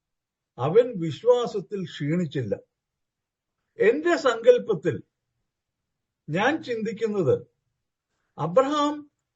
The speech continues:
അനേക പ്രാവശ്യം സാറായെ അപ്രോച്ച് ചെയ്ത് കാണും, കാണണം.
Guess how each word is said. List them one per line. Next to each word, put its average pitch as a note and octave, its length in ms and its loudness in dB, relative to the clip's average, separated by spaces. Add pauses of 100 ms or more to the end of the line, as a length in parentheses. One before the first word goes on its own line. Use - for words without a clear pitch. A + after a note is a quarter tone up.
(240)
അനേക C4+ 800 4
പ്രാവശ്യം G#3+ 720 0 (1800)
സാറായെ B3 580 6
അപ്രോച്ച് G3+ 500 2
ചെയ്ത് G3 280 -4
കാണും, D3 420 0 (220)
കാണണം. D#3 580 0